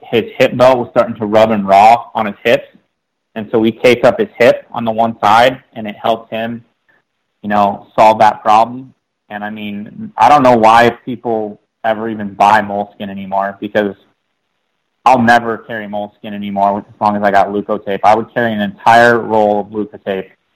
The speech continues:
up there, and the minute you feel a hot spot, or if you're prone to blisters, just pre-tape your heels and pre-tape wherever and move on. I mean, that stuff lasted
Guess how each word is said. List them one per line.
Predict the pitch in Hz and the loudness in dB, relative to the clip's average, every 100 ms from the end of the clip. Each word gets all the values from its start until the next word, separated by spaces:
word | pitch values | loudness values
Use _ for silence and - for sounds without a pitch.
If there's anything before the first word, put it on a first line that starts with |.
| _ _ _ _ _ _ - | _ _ _ _ _ _ -2
up | 104 101 | -2 0
there, | 107 101 101 - | -2 -2 -4 -8
and | 104 101 101 101 _ _ _ _ _ _ _ _ _ - | -10 -8 -10 -14 _ _ _ _ _ _ _ _ _ -10
the | 110 | -6
minute | 107 120 135 147 147 | -2 2 4 4 2
you | 139 127 120 - | 0 -2 -2 0
feel | 127 117 107 - | 4 4 4 2
a | 101 | 0
hot | - 110 107 | 4 4 2
spot, | - 92 95 101 - | -6 -6 -6 -12 -10
or | 110 101 | -6 -6
if | - | -8
you're | 117 120 | -8 -8
prone | - 131 120 113 | -6 -2 0 0
to | 104 | -4
blisters, | 110 110 98 95 | -4 -4 -6 -10
just | 107 107 - | -10 -10 -10
pre-tape | - 131 - 135 123 | -4 -2 0 0 0
your | 117 107 | -2 2
heels | 120 127 123 | 4 6 4
and | 107 98 | 0 -2
pre-tape | 127 117 123 120 113 | 0 2 4 2 6
wherever | 107 117 123 127 | 6 6 2 -2
and | 104 98 _ _ _ _ _ _ | -6 -16 _ _ _ _ _ _
move | 104 117 110 | -8 -4 0
on. | 104 92 95 _ _ | 0 -2 -8 _ _
I | 104 | -14
mean, | 101 101 101 104 - | -10 -8 -8 -6 2
that | 117 - | 2 2
stuff | - 117 113 | 0 2 4
lasted | 110 113 - 110 104 | 4 4 0 -8 -8